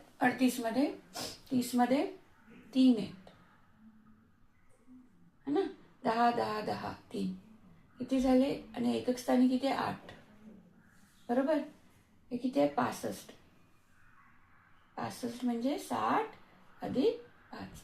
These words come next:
किती सहा, किती दहा आहे त्याच्यामध्ये? सहा दहा आहेत.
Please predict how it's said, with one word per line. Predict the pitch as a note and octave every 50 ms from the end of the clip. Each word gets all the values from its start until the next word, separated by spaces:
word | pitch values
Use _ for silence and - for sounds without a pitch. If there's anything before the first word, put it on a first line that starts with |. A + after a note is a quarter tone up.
| - - - - - - - - - - - - - - - - _ _ - - - - -
किती | - B3+ B3+ - D4
सहा, | C#4+ - C#4+ B3+ C4 -
किती | - - - - - C4+ B3+ C#4+ C4
दहा | C4 B3+ B3+ B3+ C4
आहे | C4 C4
त्याच्यामध्ये? | C4 B3+ B3+ C4+ B3+ B3+ C4 B3+ C#4 D#4+ G#4+ A4+ - - - - - _ _ _ - - - - - - -
सहा | B3 - - B3 C#4+ G4+ B4 - - -
दहा | - F#3+ A3 G#3+ G#3+
आहेत. | G3+ G3 -